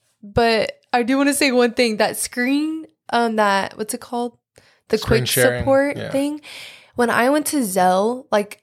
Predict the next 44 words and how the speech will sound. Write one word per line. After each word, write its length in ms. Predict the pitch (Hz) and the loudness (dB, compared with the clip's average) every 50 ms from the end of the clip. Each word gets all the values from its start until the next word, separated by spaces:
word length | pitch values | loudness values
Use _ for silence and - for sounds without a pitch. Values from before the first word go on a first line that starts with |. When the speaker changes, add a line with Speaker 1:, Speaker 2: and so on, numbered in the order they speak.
| _ _ _ | _ _ _
Speaker 1:
I 160 | - 208 226 | 0 2 2
didn't, 340 | 240 285 302 311 302 - - - | 2 2 2 0 0 -2 -2 -2
I 100 | - 214 | 0 0
just 100 | 233 226 | 0 0
wanna 120 | 277 285 277 | 0 -2 -2
tell 160 | - - 269 | 0 -2 0
you 80 | 262 254 | 2 2
guys, 220 | 262 254 254 - | 2 2 2 2
I 60 | 202 | 0
did 140 | 190 196 190 | 0 0 0
not 220 | 180 175 - - | 0 0 -2 -2
send 180 | - - 220 214 | -2 -2 -2 0
him 140 | 208 247 233 | 0 0 2
money. 500 | 220 208 208 208 208 208 208 220 226 - _ _ | 2 0 0 0 0 -2 -2 -4 -6 -10 _ _
Thank 200 | - 202 214 208 | -2 -2 0 0
goodness. 680 | - 214 202 196 190 175 175 180 196 208 - - - - - | 0 0 0 0 0 0 -2 -2 -4 -6 -8 -8 -4 0 2
I 120 | 202 196 | 2 2
was 160 | 196 202 202 | 2 2 2
able 240 | 208 208 202 208 202 | 2 2 2 2 2
to 80 | 202 202 | 0 -2
catch 300 | 202 - 214 214 214 - | 0 -2 -2 -2 0 0
on 120 | 208 208 | 2 2
before 420 | 214 226 214 - - 196 202 196 196 | 2 0 0 -2 0 2 2 2 2
and 180 | 185 185 175 - | 0 -2 -6 -2
block 240 | - 180 202 208 208 | 0 2 2 2 0
his 140 | 240 214 208 | -2 -2 0
number 200 | 208 202 202 202 | -2 -2 0 -2
and 100 | 196 - | 0 0
everything. 520 | 202 190 190 185 180 - 175 170 170 175 - - - - - - - _ - | 0 -2 -2 -4 -4 -4 -4 -4 -4 -6 -10 -16 -18 -18 -18 -20 -20 _ -20
But 500 | 190 202 - 208 220 220 220 196 - - | -12 -4 0 2 4 4 4 2 0 0
when 140 | 226 220 | 0 2
I 100 | 202 202 208 | 4 4 4
was 120 | 226 226 | 4 4
in 60 | 240 | 2
the 100 | 269 254 | 2 2
middle 440 | 226 214 202 196 196 208 214 233 233 | 2 2 2 2 4 4 4 4 4
of, 160 | - 214 202 | 2 2 2
like, 160 | 202 185 180 - - | 2 2 0 0 0
arguing 460 | 170 185 202 190 202 220 226 233 233 | 0 0 0 0 0 0 2 2 0
with 160 | 240 240 233 | 0 -2 -2
him, 160 | - 254 247 | -4 -4 -4
kind 260 | 247 - 254 247 247 247 | -4 -4 -4 0 0 0
of, 140 | 254 247 - | 0 0 -2
or 160 | 185 185 | -4 -4